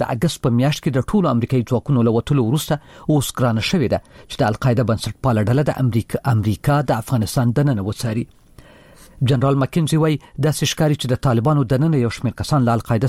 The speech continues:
سره خواخوږي لري. نوموړي زیاته کړه چې طالبان باید د دوه زره شلم کال د فبروري د نهه ویشتمې نېټې له تړون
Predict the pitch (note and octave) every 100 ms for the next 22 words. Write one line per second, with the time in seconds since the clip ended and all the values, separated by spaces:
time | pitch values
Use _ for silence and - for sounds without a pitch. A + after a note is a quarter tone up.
0 | - B2 - A#2+ D3 B2 B2+ D#2+ - -
1 | - - - C3+ A#2+ B2 D3 - D3 D#3
2 | - D3 - A2+ G#2+ D3 D3 D3+ - -
3 | - C3+ B2+ C#3+ - D3 - C#3 D3 -
4 | C3+ A2 - C3+ C3 C3 C3 A2+ A2+ G2
5 | G#2 F#3 D#3 A#2 A#2+ B2+ A2 B2